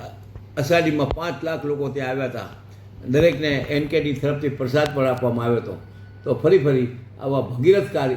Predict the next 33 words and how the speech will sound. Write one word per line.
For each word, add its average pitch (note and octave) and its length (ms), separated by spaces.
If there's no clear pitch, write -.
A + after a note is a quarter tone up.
ઈશ્વર F#3+ 300
કરતા C#3 320
હોય B2 160
છે, A#2 440
માત્ર D3 280
આપણે C3+ 220
નિમિત્ત D#3 320
બનતા C#3 280
હોય A#2+ 160
છે. - 520
તો - 60
આ A#2 80
નિમિત્ત E3 320
બનવાનો C#3+ 340
જે B2 100
મોકો D3 360
મળે C#3 240
છે B2 100
આખા B2+ 240
મહારાષ્ટ્રમાં C3 520
નહીં, D3 140
આખા C3+ 140
ભારતમાં, A#2+ 720
એનું B2+ 220
કારણ C#3+ 240
હોય C#3+ 120
તો B2+ 80
ઈશ્વરની C#3 380
કૃપા C#3+ 300
અને C3 140
મા A#2 140
બાપના A#2+ 380
આશીર્વાદ. G#2+ 560